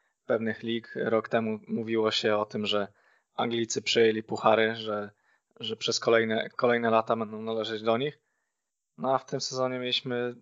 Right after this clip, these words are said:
zupełny odwrót sytuacji. Dwie drużyny francuskie i dwie niemieckie w półfinałach, więc nie można raczej wyciągać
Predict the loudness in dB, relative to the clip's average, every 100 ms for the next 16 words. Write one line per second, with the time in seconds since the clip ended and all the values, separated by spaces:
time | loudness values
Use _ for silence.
0 | _ _ -8 0 2 4 2 2 -2 -4
1 | -6 0 4 4 2 -4 -4 -6 -8 0
2 | 0 2 -2 -4 -2 -4 -4 -6 -2 -2
3 | 0 0 2 2 0 -10 -14 -20 -20 -20
4 | _ _ 4 4 4 0 2 0 -4 -4
5 | -2 2 4 4 4 4 2 0 -2 -2
6 | 0 0 -2